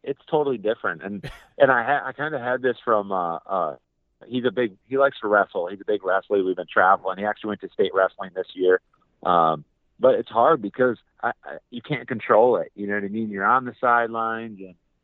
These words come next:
Speaker 1: you're, you're watching and those nerves, and it's something, and same with basketball and coaching, that you can only do so much. And, uh, I think that's probably drives me more nuts than, than, uh,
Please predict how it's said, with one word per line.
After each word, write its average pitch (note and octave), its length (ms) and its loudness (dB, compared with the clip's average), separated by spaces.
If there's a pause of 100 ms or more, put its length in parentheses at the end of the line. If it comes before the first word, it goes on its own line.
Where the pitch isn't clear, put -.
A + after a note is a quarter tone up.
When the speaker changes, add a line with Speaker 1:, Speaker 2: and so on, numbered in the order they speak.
(240)
Speaker 1:
you're, A2 260 -2
you're G#2 300 -2
watching A2 580 2
and G2 120 -10
those F#2+ 160 -12
nerves, A2+ 420 2
and F#2 160 -10 (320)
it's A#2+ 220 -6
something, C3+ 280 -4 (100)
and B2 340 -10
same D#3+ 180 -6
with D3+ 140 -6
basketball A2 600 0
and F#2 80 -10
coaching, A2 420 0
that F#2 100 -6
you G2+ 120 -8
can A#2 140 -6
only D3 260 2
do B2+ 220 0
so A2+ 320 2
much. G#2 340 0 (100)
And, F#2+ 260 -4
uh, F2 260 0
I A2+ 100 -2
think F3 180 2
that's A#2+ 180 6
probably G#2 220 2
drives F#2 320 -6
me F#2+ 140 -14
more F#2 160 -6
nuts F#2 220 -4 (140)
than, E2 180 -10 (480)
than, F#2 480 0
uh, F2 220 0